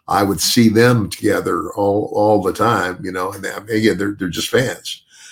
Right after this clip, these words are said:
Uh, you know, of course, Mark, Mark was there, um, for this thing, uh, uh, and unfortunately, I guess Kathy couldn't make it, but, uh,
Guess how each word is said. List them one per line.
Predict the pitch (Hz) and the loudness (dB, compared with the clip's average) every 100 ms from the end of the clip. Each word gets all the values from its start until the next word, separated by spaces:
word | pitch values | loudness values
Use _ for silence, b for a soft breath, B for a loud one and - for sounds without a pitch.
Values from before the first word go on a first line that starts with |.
| B B B | B B B
Uh, | 95 95 92 92 | -2 0 0 -2
you | 98 | -2
know, | 92 92 95 98 | -2 -4 -6 -8
of | - - - | -10 -10 -4
course, | 95 - - | -4 -4 -8
Mark, | 104 101 120 120 - - | -2 4 4 2 -10 -4
Mark | 98 117 139 - | 4 6 6 4
was | 104 85 92 | 2 2 2
there, | 101 98 98 - | 4 2 0 -4
um, | 90 87 82 85 - _ _ _ _ - | -6 -6 -8 -14 -18 _ _ _ _ -14
for | - - | -10 0
this | 101 110 - | 2 2 0
thing, | 90 90 | -2 -2
uh, | 87 80 - B B B B B | -4 -6 -10 B B B B B
uh, | 87 92 90 | -6 -4 -4
and | 90 | -4
unfortunately, | 87 82 95 82 95 90 87 | -4 -2 -4 -2 -6 -4 -4
I | 85 | -2
guess | 82 82 | -2 -4
Kathy | - 92 87 87 | -4 -4 -4 -4
couldn't | - 90 85 | -6 -6 -4
make | 87 90 95 | -4 -4 -4
it, | - | -6
but, | 110 107 - | -4 -4 -6
uh, | - | -8